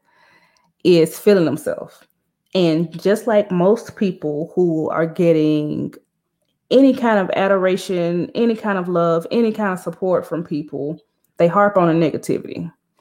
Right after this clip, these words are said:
And Nate desperately wants the respect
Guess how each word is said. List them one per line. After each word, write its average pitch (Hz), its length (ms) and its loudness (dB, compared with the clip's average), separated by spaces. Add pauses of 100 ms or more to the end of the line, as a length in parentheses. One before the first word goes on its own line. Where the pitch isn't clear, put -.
(440)
And 165 240 2
Nate 196 380 2
desperately 160 960 -2
wants 165 520 -4
the 170 140 0
respect - 800 -4